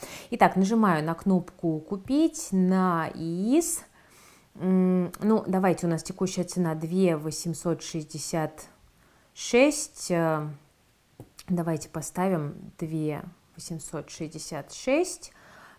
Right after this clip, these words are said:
Э, один лот.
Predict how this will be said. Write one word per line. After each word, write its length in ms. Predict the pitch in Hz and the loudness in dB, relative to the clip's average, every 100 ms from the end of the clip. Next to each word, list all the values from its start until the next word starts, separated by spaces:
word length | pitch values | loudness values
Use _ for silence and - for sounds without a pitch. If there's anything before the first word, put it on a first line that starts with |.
| - | -16
Э, 320 | 127 175 170 - | -4 0 0 2
один 580 | 190 185 180 180 156 156 - _ _ _ _ _ _ _ _ _ _ _ _ _ _ _ _ _ _ | 4 4 4 2 0 -6 -14 _ _ _ _ _ _ _ _ _ _ _ _ _ _ _ _ _ _
лот. 440 | - 214 254 285 | -4 4 4 4